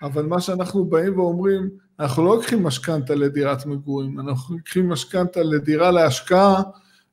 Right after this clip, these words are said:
ושם האינפלציה, אה, יש שם, אה, פיצוי באמצעות העלייה של השכירות, היא בעצם, אה, אה, מגדרת את החשיפה ל-, אה,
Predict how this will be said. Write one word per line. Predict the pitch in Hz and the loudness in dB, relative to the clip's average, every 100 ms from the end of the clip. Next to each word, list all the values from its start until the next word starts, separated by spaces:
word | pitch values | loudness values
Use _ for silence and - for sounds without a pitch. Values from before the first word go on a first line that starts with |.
| - | -4
ושם | 139 147 226 226 214 226 226 208 | 0 2 6 8 10 8 6 2
האינפלציה, | 208 160 165 160 - 208 214 214 170 170 185 - _ _ _ _ 156 | 2 2 2 0 2 4 4 2 0 0 -2 -8 _ _ _ _ -2
אה, | 151 151 151 151 151 147 151 151 151 208 - | 2 4 4 2 2 0 -2 -2 -6 -10 -12
יש | 226 170 - | -2 0 4
שם, | 185 180 | 4 6
אה, | 180 180 175 180 262 160 - | 4 4 2 0 0 0 0
פיצוי | - - 262 240 | -2 -2 0 2
באמצעות | 175 175 143 185 196 | 2 2 2 2 4
העלייה | 196 175 185 180 | 2 2 2 2
של | - 175 | 2 0
השכירות, | 151 - 175 170 151 131 | 0 2 4 4 4 0
היא | 147 | -2
בעצם, | 151 165 170 190 170 | 2 2 2 2 2
אה, | 165 156 156 151 - _ _ _ _ - | 0 0 -2 -4 -8 _ _ _ _ -2
אה, | 160 | 2
מגדרת | 160 165 151 170 170 202 202 196 | 4 4 6 6 8 8 8 6
את | 156 127 160 | 0 0 0
החשיפה | 151 147 139 - 156 - 143 - 190 175 | 0 -2 -4 -4 -4 -4 -4 0 2 2
ל-, | 170 156 151 147 147 147 - _ _ _ - - | 0 0 -2 -6 -8 -10 -14 _ _ _ -20 -10
אה, | 151 151 147 147 147 147 | -4 0 2 4 4 4